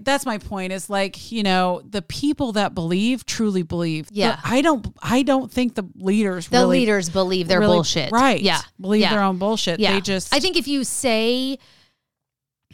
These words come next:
Speaker 2: things oftentimes, I'm a very wealthy man. I'm a very wealthy man. I think if you say things often enough times, you can kinda convince yourself you believe it.
Speaker 1: Yeah.
Speaker 2: But down deep, you know that shit's not true.
Speaker 1: Yeah.
Speaker 2: Yeah.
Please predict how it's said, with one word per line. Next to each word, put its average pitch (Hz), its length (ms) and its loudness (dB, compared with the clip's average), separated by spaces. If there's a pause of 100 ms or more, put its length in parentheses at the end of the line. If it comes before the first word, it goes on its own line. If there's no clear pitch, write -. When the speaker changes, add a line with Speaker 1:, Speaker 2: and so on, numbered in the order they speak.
(180)
Speaker 2:
things 233 420 -2 (240)
oftentimes, 208 640 -8
I'm 202 100 0
a 185 60 -2
very 160 200 -2
wealthy 151 240 -6
man. 139 240 -8 (120)
I'm 269 140 0
a 214 60 0
very 165 200 -2
wealthy 156 240 -4
man. 190 120 -10
I 226 80 2
think 254 220 -4
if 233 100 -8
you 214 140 -6
say 285 280 -2
things 311 220 -6
often 240 280 -2
enough 202 260 -4
times, 175 440 -4
you 196 140 -2
can 208 140 -6
kinda 214 320 -8
convince 240 420 -10
yourself 247 320 -4
you 233 100 -4
believe 220 360 -2
it. 262 200 -2 (160)
Speaker 1:
Yeah. 175 220 -2
Speaker 2:
But 254 240 0
down 220 320 2
deep, 190 280 -2
you 185 220 -2
know 170 180 -2
that 160 180 -6
shit's - 280 -6
not 175 160 -10
true. - 260 -12
Speaker 1:
Yeah. 214 420 4 (240)
Speaker 2:
Yeah. 180 200 -4